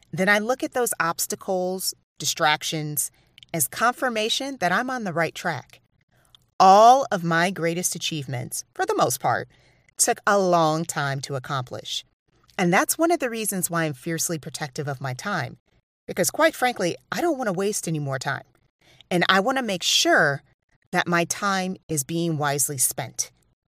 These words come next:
Time is a scarce resource. Once it's gone, we can't get it back. And knowing this sobering statistic is why I have specific boundaries in place to protect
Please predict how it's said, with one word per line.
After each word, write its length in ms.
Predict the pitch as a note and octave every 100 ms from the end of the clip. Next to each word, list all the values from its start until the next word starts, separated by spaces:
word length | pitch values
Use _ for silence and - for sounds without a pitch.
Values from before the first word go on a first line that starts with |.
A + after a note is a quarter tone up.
| _ _ _ _ _ _ _ _ _ -
Time 400 | - D4+ F4+ F#4
is 200 | G#3+ G#3+
a 40 |
scarce 400 | F#3+ - F3 E3+
resource. 640 | D3+ C#3+ - A2+ - - - _ -
Once 240 | A3 -
it's 80 | -
gone, 420 | G#3+ A#3+ F3+ D#3 - _ _ _ _ _ -
we 200 | F3 D4
can't 320 | - C#4+ -
get 160 | G#3
it 100 | G#3
back. 380 | E3+ G#3+ - - - -
And 240 | E3+ E3+
knowing 320 | F#3 D4 D#4+
this 160 | B3 G#3
sobering 420 | - G#3+ G3+ F#3
statistic 840 | E3 - D3+ - D#4 - D3 C3 - - _ _ -
is 180 | F#3+ E3+
why 380 | F3 A3 C4+ -
I 140 | F#3+
have 180 | F3+ D#3+
specific 680 | - - D3 - F3 B3+ -
boundaries 500 | B3 C#4 A#3 F3+ -
in 120 | D3
place 360 | - C#3+ C3 -
to 140 | D#3
protect 520 | E3 D#3+ F#3 F3 -